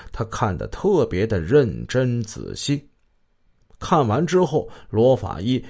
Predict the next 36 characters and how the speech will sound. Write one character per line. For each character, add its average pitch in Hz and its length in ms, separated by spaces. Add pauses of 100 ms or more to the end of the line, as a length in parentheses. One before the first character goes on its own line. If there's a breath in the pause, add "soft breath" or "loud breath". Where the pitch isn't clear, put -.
胸 165 480
有 - 260
成 175 380
竹 139 240
地 107 160 (180 soft breath)
轻 123 380
轻 117 280
地 78 120
把 - 240
卷 - 360
宗 113 280
合 - 340
上。 104 180 (600)
他 - 180
向 101 260 (300 loud breath)
专 156 260
案 147 160
组 82 180
的 82 100
负 151 240
责 131 160
人 127 400
明 151 340
确 165 240
地 - 160 (220 loud breath)
表 120 300
明 120 260
了 131 120
自 190 280
己 - 140
的 87 140
意 156 200
思 - 240 (880)
：“我 135 160
认 170 160
为 139 240